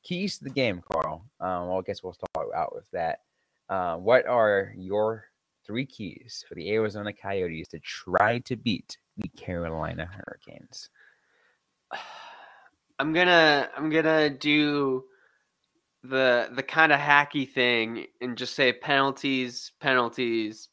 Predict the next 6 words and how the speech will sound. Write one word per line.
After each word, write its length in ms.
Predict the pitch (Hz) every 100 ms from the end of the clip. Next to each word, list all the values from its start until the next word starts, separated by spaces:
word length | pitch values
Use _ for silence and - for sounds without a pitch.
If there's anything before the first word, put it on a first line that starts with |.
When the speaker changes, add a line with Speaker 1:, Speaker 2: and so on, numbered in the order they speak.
| -
Speaker 2:
penalties, 840 | 156 143 127 - 113 104 107 - - - - - _ _ _ _
because, 1040 | 131 - 143 135 127 117 113 110 110 - - _ _ _ _ _ _ _ _ _ _ _ _ -
like, 340 | 135 123 - - _ _ _ -
the 120 | 139
Coyotes 800 | - - 180 208 196 151 139 -
took 180 | -